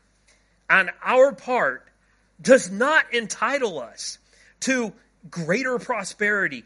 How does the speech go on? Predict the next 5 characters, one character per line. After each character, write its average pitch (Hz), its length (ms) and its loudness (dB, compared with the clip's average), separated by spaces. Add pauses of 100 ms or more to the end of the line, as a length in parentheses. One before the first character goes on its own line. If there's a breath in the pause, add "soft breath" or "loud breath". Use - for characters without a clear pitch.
(160 loud breath)
or 202 260 2 (440)
greater 233 600 2
health, 214 640 -6 (240)
physically 180 600 -4
speaking. - 360 -16